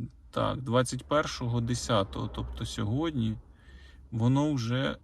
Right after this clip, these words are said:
його ом-, оновило. Тобто, як-,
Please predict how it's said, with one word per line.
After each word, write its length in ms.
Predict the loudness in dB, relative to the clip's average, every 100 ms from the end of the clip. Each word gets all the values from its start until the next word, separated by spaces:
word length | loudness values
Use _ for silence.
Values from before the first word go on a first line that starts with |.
| -6
його 640 | -2 -2 -2 -2 -2 -4 -8 -16 -20 -20 -20 -20 -20 -6
ом-, 340 | 0 2 2 0 0
оновило. 640 | 2 4 4 4 6 4
Тобто, 300 | 2 -4 -2
як-, 260 | 0 0